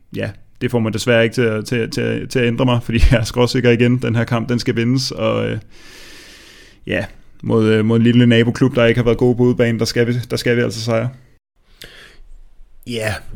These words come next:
Speaker 2: og, og det man kan sige, er, som du er inde på, altså Real Madrid, de er på hjemmebane. Øhm, f-, Rayo Vallecano, det er ikke et hold, der, som jeg lige ser det, nu ved jeg ikke lige med Beppe, om han stadig er en hurtig spiller, men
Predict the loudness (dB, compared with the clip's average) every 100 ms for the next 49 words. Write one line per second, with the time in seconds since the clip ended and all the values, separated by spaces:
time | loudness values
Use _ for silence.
0 | -6 -4 -4 -6 -6 -2 0 0 -4 -2
1 | 0 0 -2 -4 -4 -2 -2 0 -2 -2
2 | -2 -2 2 0 0 -2 -2 -2 -2 -4
3 | -8 -12 -10 -8 -6 -8 -10 -12 -14 -16
4 | -16 _ _ _ _ _ _ -2 0 2
5 | 0 2 2 4 2 2 2 0 2 4
6 | 4 2 -4 -4 -4 -6 -4 -2 0 0
7 | 0 0 2 4 4 0 -2 2 2 2
8 | 2 0 0 0 0 0 -2 -4 -4 0
9 | 2 2 2 2 2 2 0 2 4 4
10 | 2 -4